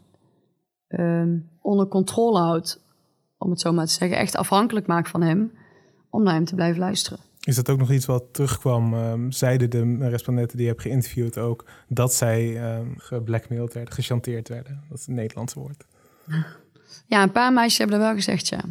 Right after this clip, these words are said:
Speaker 1: Ik, de exacte cijfers weet ik
Speaker 2: Nee.
Speaker 1: niet. Ik weet wel dat er een, bij, eh, twee of drie meisjes de foto's ook daadwerkelijk gedeeld zijn met anderen.
Speaker 2: Zo.
Speaker 1: Wat daar verder uitgekomen is, weet ik niet.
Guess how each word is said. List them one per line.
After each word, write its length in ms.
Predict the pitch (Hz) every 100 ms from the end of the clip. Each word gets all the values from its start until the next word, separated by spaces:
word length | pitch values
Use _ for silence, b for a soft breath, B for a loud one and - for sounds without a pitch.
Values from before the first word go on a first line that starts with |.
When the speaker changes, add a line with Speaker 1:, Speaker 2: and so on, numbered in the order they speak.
| -
Speaker 1:
Ik, 220 | - 190 -
de 120 | 196
exacte 320 | - - -
cijfers 320 | - 196 190
weet 200 | 180 -
ik 60 | 117
Speaker 2:
Nee. 140 | 113
Speaker 1:
niet. 100 | 190
Ik 100 | 185
weet 180 | 196 196
wel 200 | 202 202
dat 220 | 202 196
er 160 | 202 185
een, 260 | 185 185 196 - - -
bij, 440 | 190 185 180 - - - - _ _ _ _ _ _ _ _ -
eh, 180 | 208 - - 196
twee 240 | - 240
of 80 | 202
drie 220 | - 240
meisjes 420 | 254 247 226 240
de 80 | 214
foto's 340 | 196 208 214 202
ook 140 | 196
daadwerkelijk 460 | 190 185 185 180 -
gedeeld 320 | 175 185 180
zijn 180 | - 170
met 140 | 165
anderen. 400 | - 170 - - -
Speaker 2:
Zo. 240 | - 135 110 _ _ _ _ _ _
Speaker 1:
Wat 180 | 208 208
daar 120 | 202
verder 220 | 196 208
uitgekomen 420 | 208 208 - - 202
is, 80 | 170
weet 180 | 196
ik 60 | 202
niet. 280 | 226 247